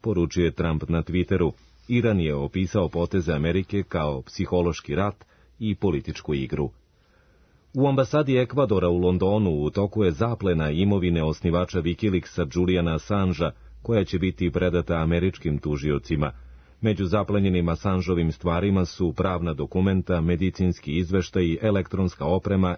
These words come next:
i dva njegova rukopisa. Švedski tužilac, koji protiv Assangea vodi istragu o optužbi za navodno silovanje, podneo je zahtev za njegovo hapšenje.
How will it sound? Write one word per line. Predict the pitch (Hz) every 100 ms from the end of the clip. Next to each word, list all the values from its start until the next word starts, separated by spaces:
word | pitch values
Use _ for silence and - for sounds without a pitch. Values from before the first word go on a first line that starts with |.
| -
i | 104
dva | 76 87 85
njegova | 78 71 78 78
rukopisa. | 95 - 80 76 - 80 - _ - _ _ _
Švedski | - 98 78 - 92
tužilac, | 95 87 107 101 - -
koji | 82 71
protiv | 67 76 82 78
Assangea | - 87 85 85
vodi | 80 78 85
istragu | 87 - 87 78 82
o | 90 90
optužbi | 92 107 85 80
za | 69 78
navodno | 78 80 76
silovanje, | 71 113 110 87 80 73 - _ _ _
podneo | 127 110 85 64
je |
zahtev | 62 87 85 - 80
za | 82
njegovo | 80 76 - 64
hapšenje. | - - - - 104 127